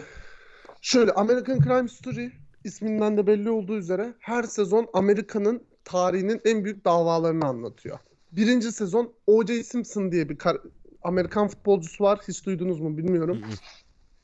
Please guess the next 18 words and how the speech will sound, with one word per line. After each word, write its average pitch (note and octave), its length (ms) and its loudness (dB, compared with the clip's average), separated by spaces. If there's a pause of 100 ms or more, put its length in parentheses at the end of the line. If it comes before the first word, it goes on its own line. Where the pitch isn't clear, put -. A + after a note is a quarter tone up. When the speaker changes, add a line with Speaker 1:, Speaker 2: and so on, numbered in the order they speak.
(120)
Speaker 1:
Emre A3 220 6
şu - 180 0
anın A3 360 4
LeBron G#3 360 4
James'i G#3+ 380 -2
neyse G#3+ 340 2
o G3 120 2
zamanın F#3+ 380 2
O F#3 120 2
J F#3 180 0
Simpson'ı, G3 480 0
o F#3 40 4
zamanın F3 800 2
Amerikan F3 500 2
futbolcusu. C#3 520 -4
Speaker 2:
Gerçek D3 380 2
karakter A#2 400 -4
mi G#2 100 -10